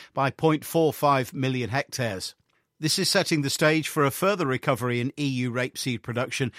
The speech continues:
by one point five million tonnes to eighteen point six in twenty twenty-two if weather conditions remain favourable. The biggest increases can be seen in France, plus point six four million tonnes,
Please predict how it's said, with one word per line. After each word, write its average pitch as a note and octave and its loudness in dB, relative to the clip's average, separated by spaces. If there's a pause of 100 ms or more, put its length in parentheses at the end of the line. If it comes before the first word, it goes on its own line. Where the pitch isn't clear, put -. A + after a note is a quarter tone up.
(120)
by A2 0
one C3 0
point C3 -2
five C#3+ 2
million B2+ -2
tonnes C3 -2
to C#3 2
eighteen C3+ 0
point C3 -2
six - -2
in A#2 -2
twenty B2 -4
twenty-two B2+ -4 (360)
if G3 4
weather D3+ 4
conditions C#3+ 0
remain B2 2
favourable. B2+ 0 (480)
The A#2+ -6
biggest D#3+ 0
increases D#3 0
can C#3+ 0
be B2 -2
seen C#3 0
in A#2 0
France, D#3+ 0
plus C3+ -2
point C3 -4
six - -4
four B2+ -2
million A#2+ -2
tonnes, C#3 0